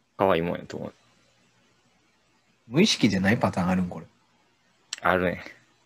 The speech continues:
Speaker 2: ど-、ど-、どういう？
Speaker 1: だからさ、なん-、なんか前が、まあ、学校でいいか、学校でさ、
Speaker 2: うん。
Speaker 1: なんか、「うわ、よっしゃー」みたいな。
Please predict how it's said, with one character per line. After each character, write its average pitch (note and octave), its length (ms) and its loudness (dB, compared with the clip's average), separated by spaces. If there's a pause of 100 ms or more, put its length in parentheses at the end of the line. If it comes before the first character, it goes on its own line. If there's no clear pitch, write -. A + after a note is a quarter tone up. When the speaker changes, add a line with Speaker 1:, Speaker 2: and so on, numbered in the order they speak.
(680)
Speaker 2:
ど-、 G#2 140 -12 (140)
ど-、 G2+ 160 -12
ど A2 200 -2
う G#2+ 80 4
い G#2 80 6
う？ G2+ 160 0
Speaker 1:
だ B2+ 80 4
か - 180 2
ら F2+ 60 4
さ、 F2+ 180 2
な G2 180 6
ん-、 G#2+ 240 0
な F#2+ 80 -2
ん G2+ 60 -4
か G2 60 -4
前 G2 200 4
が、 G2 240 2 (640)
ま F2 80 -2
あ、 E2 40 -4
学 E2 220 -6
校 F2+ 280 -2
で F2+ 100 -4
い - 20 -4
い E2+ 40 -8
か、 F2+ 100 -14
学 E2 240 -4
校 F#2+ 200 -4
で F#2 120 -4
さ、 - 240 -8 (720)
Speaker 2:
う F#2 40 -10
ん。 F2+ 160 -6 (400)
Speaker 1:
な G2 100 0
ん F#2 100 -4
か、 - 240 -8 (2000)
「う D3 80 -4
わ、 D#3 100 0
よ D3 80 -4
っ D3 40 -4
し - 320 0
ゃ C#3 260 -6
ー」 - 20 -12
み G#2+ 80 -14
た F#2+ 120 -8
い F2+ 60 -8
な。 E2 140 -8